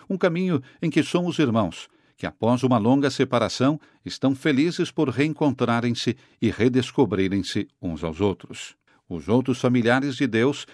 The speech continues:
podem nos ajudar a nos aproximarmos ainda mais ao Senhor", prosseguiu o Papa, recordando o convite à santidade do teólogo John Wesley, fundador do movimento protestante metodista,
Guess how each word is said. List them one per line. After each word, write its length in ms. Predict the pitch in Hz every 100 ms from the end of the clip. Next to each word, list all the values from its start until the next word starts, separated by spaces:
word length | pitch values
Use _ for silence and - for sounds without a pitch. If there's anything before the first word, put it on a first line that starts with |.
| _
podem 300 | - 143 151
nos 180 | 151 151
ajudar 480 | 156 143 123 135 151 -
a 100 | 135
nos 220 | 139 139
aproximarmos 760 | 147 156 139 131 123 127 151 123
ainda 320 | 131 165 160
mais 360 | 110 120 139 143
ao 80 |
Senhor", 420 | 135 139 131 139 -
prosseguiu 540 | 92 85 - 80 87
o 60 | 80
Papa, 440 | 110 92 - 87 _ _ - -
recordando 580 | 92 - 87 110 139
o 20 | 147
convite 500 | 143 98 127 139 127
à 60 |
santidade 640 | - 127 117 104 107 120 123
do 100 | 127
teólogo 560 | 131 104 107 104 113 - -
John 320 | 104 135 151 -
Wesley, 480 | 107 98 - 117 123 - _
fundador 460 | 143 156 127 151
do 120 | 160 165
movimento 520 | 151 131 120 139 135
protestante 640 | 139 127 120 - 120 123
metodista, 720 | 123 117 - 101 147 123 -